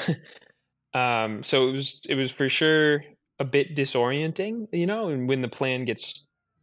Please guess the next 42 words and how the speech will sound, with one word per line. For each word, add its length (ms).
totally 420
wiped 300
away 320
that 200
quickly 460
and 500
you 120
have 140
a 60
day 200
that, 180
that, 280
that 160
is 180
that 280
bad. 340
And 420
there's, 460
there's 160
a 60
lot 180
of 80
fear 380
that, 200
you 120
know, 200
it's 140
gonna 200
be 140
that 200
bad 220
every 240
day, 280
mentally 500
and, 360
and, 220
and 200
on 80
the 80
result 320
sheet. 280
And 440